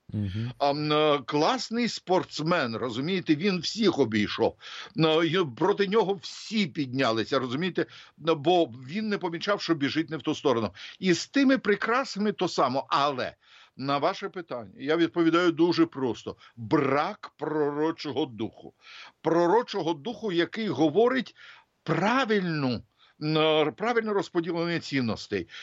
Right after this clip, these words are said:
Speaker 2: що оті прикраси повинні бути десятим, тридцятим, ем, е, сороковим наслідком,
Speaker 1: Мгм.
Speaker 2: ем, е, причиною якого повинно бути щось зовсім іншого.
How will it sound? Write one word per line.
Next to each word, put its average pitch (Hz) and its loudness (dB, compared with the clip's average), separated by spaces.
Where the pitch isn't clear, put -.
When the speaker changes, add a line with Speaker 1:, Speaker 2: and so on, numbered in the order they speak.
Speaker 2:
що - 2
оті 190 2
прикраси 208 -2
повинні 185 2
бути 202 -2
десятим, 123 0
тридцятим, 147 -2
ем, 156 0
е, 180 4
сороковим 175 0
наслідком, 202 -2
Speaker 1:
Мгм. 101 -6
Speaker 2:
ем, 165 2
е, 160 4
причиною 196 0
якого 131 4
повинно 214 2
бути 190 0
щось 170 0
зовсім 135 0
іншого. 101 0